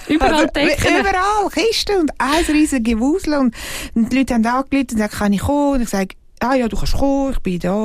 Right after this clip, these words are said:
Speaker 2: oder ich kann den und den» und so. Also sehr,
Speaker 1: Mhm.
Speaker 2: es ist alles immer sehr eine rollende Planung.
Speaker 1: Mhm.
Speaker 2: Und das wäre nicht gut gewesen, wenn ich so gewesen wäre, wie ich gemeint hätte, müsste ich sein.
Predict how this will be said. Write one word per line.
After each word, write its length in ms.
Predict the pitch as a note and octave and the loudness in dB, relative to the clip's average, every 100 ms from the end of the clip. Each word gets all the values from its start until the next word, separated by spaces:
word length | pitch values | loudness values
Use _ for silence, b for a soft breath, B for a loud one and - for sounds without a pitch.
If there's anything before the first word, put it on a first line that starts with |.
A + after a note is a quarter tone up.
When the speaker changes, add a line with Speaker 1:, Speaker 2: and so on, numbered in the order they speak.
| G#3+ | -2
Speaker 2:
oder 180 | G3 F#3 | -4 -4
ich 80 | E3 | -8
kann 360 | - - D3+ D#3+ | -8 -6 -6 -4
den 180 | G#3+ G#3+ | -2 -2
und 140 | A3 | -2
den» 200 | F#3 F3+ | -2 -2
und 180 | F3+ E3+ | -2 -4
so. 100 | - | -8
Also 220 | - - - | -8 -8 -2
sehr, 260 | C4+ C#4 D#3 | 2 2 2
Speaker 1:
Mhm. 120 | E3+ E3 B B B - _ | -4 -10 B B B -20 _
Speaker 2:
es 120 | - - | -6 -4
ist 180 | - - | -4 -4
alles 280 | - B3 C#4 | -4 -2 -2
immer 240 | - A#3+ B3 | 0 0 0
sehr 280 | A3 G#3+ | 0 0
eine 120 | G#3+ F#3 | 0 0
rollende 440 | F#3 A#3 G#3+ G#3+ | 2 2 2 0
Planung. 540 | - F3+ C#3+ C#3+ D3+ - | -2 -2 0 -2 -4 -6
Speaker 1:
Mhm. 420 | - F3+ C#3+ F3+ F3 - _ _ _ _ | -4 -4 -4 -8 -10 -20 _ _ _ _
Speaker 2:
Und 200 | A3+ G3 - | -4 -2 -2
das 300 | A3 A#3+ G3 | -4 -4 -2
wäre 280 | F#3 F3+ - b b - _ - - _ _ _ | -2 -2 -6 b b -20 _ -20 -20 _ _ _
nicht 320 | - G3 B3+ - | -2 0 0 0
gut 280 | C#4+ C#4+ | 0 0
gewesen, 480 | - - B3 B3+ C4 - - - - | -4 -4 0 0 0 -8 -20 -18 -6
wenn 260 | G3 A3+ | 0 2
ich 280 | B3 B3 - - _ _ _ - | 2 2 -2 -14 _ _ _ -10
so 320 | F#3 - B3+ | -4 0 0
gewesen 300 | A#3 - A3+ | -2 -2 0
wäre, 280 | A3 A3 G3+ | 0 0 0
wie 220 | A3 A#3 | 0 0
ich 120 | G3+ | -2
gemeint 420 | - G#3+ G#3+ A3 | 0 0 0 0
hätte, 260 | G#3 G#3 - | -2 -2 0
müsste 280 | G3+ - G#3+ | 0 0 -6
ich 100 | - | -8
sein. 320 | - F#3+ D#3 | -4 -4 -4